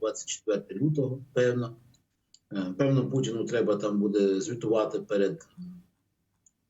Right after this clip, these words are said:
народом, як він любить це робити, про три роки війни, Київ за три дні. От. А чи буде це? М, насправді, я думаю, що ні.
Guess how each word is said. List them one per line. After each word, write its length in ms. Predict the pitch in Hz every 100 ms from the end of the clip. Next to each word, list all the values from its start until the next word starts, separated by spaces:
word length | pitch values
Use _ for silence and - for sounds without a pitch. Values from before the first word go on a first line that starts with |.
| _ - - 156 -
народом, 580 | 101 104 165 160 151 - - _ _ 135 123
як 220 | 120 110
він 100 | 120
любить 340 | 117 117 104 -
це 80 | 110
робити, 420 | 101 101 101 - _ _ _ - _ _
про 120 | -
три 160 | 110 -
роки 260 | 113 110 107
війни, 380 | 110 123 147
Київ 240 | - 113 104
за 100 | 104
три 180 | 101 104
дні. 360 | 101 101 101 - _ _ _ _ _ -
От. 440 | 107 104 101 - -
А 840 | 123 123 123 120 117 117 113 117 - -
чи 160 | - 135
буде 320 | 170 202 190
це? 420 | - 135 101 95 - _ 110
М, 360 | 107 107 101 - - -
насправді, 460 | 135 151 208 196 151
я 60 | 131
думаю, 320 | 139 131 117
що 160 | -
ні. 120 | 98